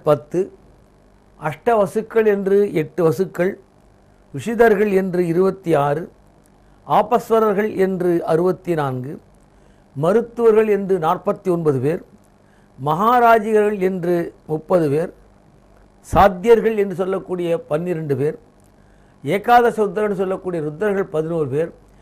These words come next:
இவர்கள் எல்லோருமே ஒன்பது கணங்களாக பிரிந்து நல்ல சேனையாக அமைந்து விடுகிறார்கள்.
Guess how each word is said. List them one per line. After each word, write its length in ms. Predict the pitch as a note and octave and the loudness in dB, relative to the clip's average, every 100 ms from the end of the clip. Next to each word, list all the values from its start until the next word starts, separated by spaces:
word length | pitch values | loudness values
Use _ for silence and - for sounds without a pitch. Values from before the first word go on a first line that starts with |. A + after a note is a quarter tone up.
| _ - | _ -6
இவர்கள் 260 | E3 G#3 F#3 | 0 2 2
எல்லோருமே 460 | G#3 A#3 A3 G#3+ A3 F#3 E3+ | 2 6 6 6 0 -2 -6
ஒன்பது 280 | G#3 G#3+ F#3+ F3 | -2 -2 -2 -4
கணங்களாக 480 | G#3+ G#3+ G3 F3+ D#3+ C#3 | -6 -4 -2 -2 -2 -8
பிரிந்து 420 | D#3 F3+ F3+ F3 C3+ A#2 _ _ _ _ _ _ _ _ _ _ _ - D3+ | -8 -8 -4 -4 -4 -8 _ _ _ _ _ _ _ _ _ _ _ -10 -4
நல்ல 280 | G#3 B3 A#3 - | 0 2 2 2
சேனையாக 640 | F#3+ A3+ A3 F#3+ F3+ F#3 F#3+ - | -2 0 2 2 2 2 0 -2
அமைந்து 300 | F3 G3+ F#3 E3 | -2 -2 0 0
விடுகிறார்கள். 500 | D#3+ D3 B2 A2 | 2 2 0 -6